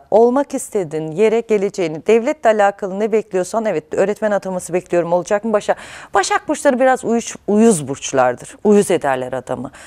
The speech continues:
Acayip kriz yaratırlar. Ama büyük bir ihtimal sizin için Eylül dönümü,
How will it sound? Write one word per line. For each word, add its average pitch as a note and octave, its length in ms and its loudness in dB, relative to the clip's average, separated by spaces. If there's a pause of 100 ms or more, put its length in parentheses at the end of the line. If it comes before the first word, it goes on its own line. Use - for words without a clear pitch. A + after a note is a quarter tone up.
(180)
Acayip G#3+ 400 4 (380)
kriz G#3+ 340 4
yaratırlar. C#3 600 -2 (400)
Ama A3+ 240 6
büyük C4 240 -2
bir F#3 60 -2
ihtimal G3 320 -2
sizin A3 360 0
için G3+ 440 -2
Eylül G3+ 500 4
dönümü, B2 420 -2